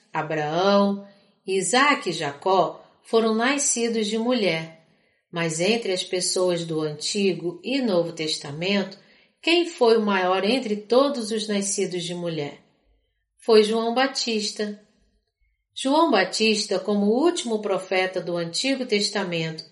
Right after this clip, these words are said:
e descendente de Arão, batizou o Cordeiro de Deus no Novo Testamento, da mesma forma que Arão colocava suas mãos sobre a oferta sacrificial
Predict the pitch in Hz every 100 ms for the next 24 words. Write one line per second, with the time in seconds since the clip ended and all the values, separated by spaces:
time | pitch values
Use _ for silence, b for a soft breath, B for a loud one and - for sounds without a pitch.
0 | - 180 170 220 262 214 180 175 170 165
1 | 170 170 233 202 170 202 196 185 B B
2 | B B B 196 202 214 190 196 190 185
3 | 185 175 170 220 269 - 262 208 196 196
4 | 185 180 170 175 214 262 277 277 - 294
5 | 269 220 202 202 - b b b b 220
6 | 262 262 269 320 320 311 302 - 240 233
7 | 233 233 262 269 262 220 214 226 226 226
8 | 220 196 185 185 - 233 240 202 190 175
9 | 175 196 175 180 175 170 - 165 160 165
10 | - - 254 254 226 - 170 - - 170
11 | 202 190 B